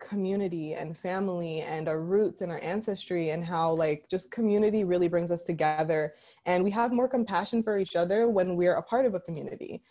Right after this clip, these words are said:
When we're very isolated and in our phones all the time, like, it's easier to not have compassion because we're so separate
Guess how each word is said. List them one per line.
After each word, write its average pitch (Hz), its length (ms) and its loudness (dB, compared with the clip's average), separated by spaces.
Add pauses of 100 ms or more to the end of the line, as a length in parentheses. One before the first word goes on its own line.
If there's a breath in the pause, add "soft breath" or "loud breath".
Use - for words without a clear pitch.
(140)
When 185 240 4
we're 185 120 2
very 190 220 4
isolated 185 800 6
and 175 140 2
in 165 80 0
our 151 100 -2
phones 185 420 0
all 180 120 2
the 175 100 4
time, 170 500 -2
like, 160 160 -2
it's 170 260 -6
easier 220 340 6
to 214 180 -4
not 160 340 -2
have 165 240 -8
compassion 175 640 -2
because 214 280 -2
we're 175 100 -2
so 170 580 2
separate - 640 -6